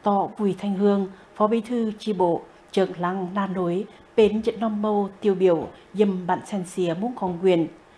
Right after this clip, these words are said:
chia chăm dụng công dấu, diên mình, dần phát triển kinh tế hứa miền,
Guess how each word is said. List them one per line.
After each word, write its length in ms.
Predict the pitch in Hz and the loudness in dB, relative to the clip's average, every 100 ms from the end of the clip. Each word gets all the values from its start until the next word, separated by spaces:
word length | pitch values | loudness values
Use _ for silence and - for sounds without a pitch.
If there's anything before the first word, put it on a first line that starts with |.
| - - | -20 -16
chia 300 | - 214 196 196 | 2 4 4 0
chăm 200 | 269 269 | 0 0
dụng 160 | 208 - | -2 -6
công 200 | 202 196 185 | -4 -2 0
dấu, 300 | 185 165 180 - | 2 2 2 -6
diên 300 | - 190 185 | -2 0 2
mình, 220 | 180 165 147 - - - | 4 2 -2 -16 -20 -10
dần 340 | 190 214 208 226 | 2 2 2 -2
phát 200 | 302 - | -4 0
triển 220 | 214 165 - | 0 0 -4
kinh 160 | 208 185 | -6 0
tế 160 | - 165 | -2 0
hứa 140 | 262 | -4
miền, 280 | 220 190 175 | -2 0 0